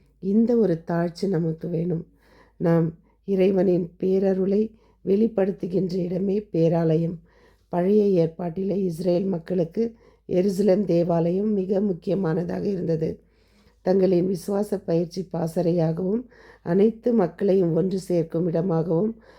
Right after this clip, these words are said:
பத்தில் ஒரு பங்கை காணிக்கையாக படைக்கவும், படைத்தவரின் அருளை பெறவும், பெறும் இடமாகவும் கருதினார்கள். இதனை திருப்பாடல் நூத்தி இருபத்தி ரெண்டில் வாசித்து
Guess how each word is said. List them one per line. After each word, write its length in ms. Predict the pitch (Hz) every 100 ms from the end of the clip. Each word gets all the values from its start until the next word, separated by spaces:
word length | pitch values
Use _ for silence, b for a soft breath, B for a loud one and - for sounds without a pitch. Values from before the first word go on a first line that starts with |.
| B -
பத்தில் 420 | 185 185 262 254
ஒரு 200 | 208 185
பங்கை 380 | - 175 170 160
காணிக்கையாக 720 | 170 175 185 196 175 170 170
படைக்கவும், 600 | 170 175 165 175 170 208
படைத்தவரின் 760 | 175 185 175 - 185 185 220 240 b b b b
அருளை 480 | 180 202 240 247
பெறவும், 600 | - 196 170 170 175 220 - b b b
பெறும் 380 | - 202 202 190
இடமாகவும் 640 | - 160 165 170 165 165 185
கருதினார்கள். 840 | 180 165 175 180 160 - 160 151 - b b b
இதனை 520 | - 180 170 175 175 -
திருப்பாடல் 580 | 208 202 - 175 175 185
நூத்தி 180 | 196 196
இருபத்தி 380 | 220 175 170 175
ரெண்டில் 280 | 165 175 185
வாசித்து 640 | 165 165 185 170 240 247